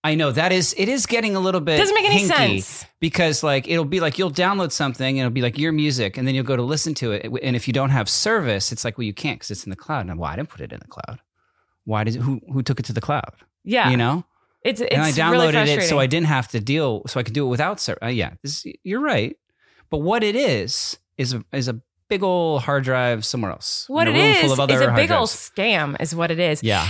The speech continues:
Speaker 2: And I will
Speaker 1: Uh,
Speaker 2: tell
Speaker 1: well
Speaker 2: you this, it makes me so annoyed for so many reasons. I mean, I could go into how, like, makes no sense, like, literally logically, like, I can't, my brain can't wrap it,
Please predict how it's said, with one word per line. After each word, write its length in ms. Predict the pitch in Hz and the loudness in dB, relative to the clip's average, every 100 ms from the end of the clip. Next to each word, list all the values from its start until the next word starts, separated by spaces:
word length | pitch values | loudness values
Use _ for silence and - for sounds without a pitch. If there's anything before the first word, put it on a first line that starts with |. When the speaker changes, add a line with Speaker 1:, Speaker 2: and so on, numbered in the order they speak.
| - | 0
Speaker 2:
And 160 | 247 254 | 0 4
I 240 | 262 - | 4 4
will 160 | 180 175 | 4 2
Speaker 1:
Uh, 40 | |
Speaker 2:
tell 160 | 302 330 | 2 4
Speaker 1:
well 60 | |
Speaker 2:
you 200 | 311 294 | 4 0
this, 840 | 196 165 220 339 262 - - - - - - - - | 0 0 2 4 2 0 -2 -2 -4 -10 -14 -14 -4
it 100 | 254 | 2
makes 240 | 285 330 | 2 2
me 80 | 392 | 0
so 280 | - - 254 | 2 2 2
annoyed 200 | 254 220 | 2 0
for 100 | 220 | 0
so 160 | - 208 | 0 2
many 140 | 208 | 2
reasons. 280 | 170 156 160 | 0 0 0
I 40 | |
mean, 100 | 165 | 0
I 60 | 165 | -2
could 120 | 196 | -2
go 100 | 214 | 0
into 180 | 262 233 | 0 -2
how, 140 | 190 | 0
like, 160 | 180 175 | 0 0
makes 220 | 180 175 | 0 0
no 60 | 202 | -2
sense, 240 | - 170 | -2 -2
like, 120 | 165 160 | -4 -4
literally 440 | 160 160 175 185 | -4 0 0 2
logically, 420 | 170 151 170 165 160 | 2 0 -2 -2 -2
like, 160 | 151 | 0
I 80 | 156 | -2
can't, 200 | - 185 | -4 -4
my 120 | 175 | -2
brain 260 | 165 165 165 | 0 0 0
can't 240 | - 175 | -2 -4
wrap 240 | 170 165 | -2 -2
it, 80 | 175 | -4